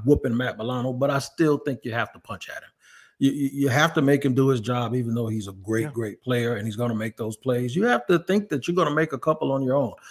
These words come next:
Speaker 1: With their red zone woes, I don't see how they improve.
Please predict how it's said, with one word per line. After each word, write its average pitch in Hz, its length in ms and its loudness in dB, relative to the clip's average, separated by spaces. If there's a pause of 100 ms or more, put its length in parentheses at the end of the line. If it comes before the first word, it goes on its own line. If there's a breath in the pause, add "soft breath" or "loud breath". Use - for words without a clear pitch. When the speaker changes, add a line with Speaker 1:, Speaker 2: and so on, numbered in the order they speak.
(280 loud breath)
Speaker 1:
With 185 140 8
their 180 140 8
red 185 280 8
zone 196 260 4
woes, 190 440 6 (100)
I 135 80 0
don't 135 340 2
see - 120 -2
how 135 160 2
they 135 140 2
improve. 135 420 2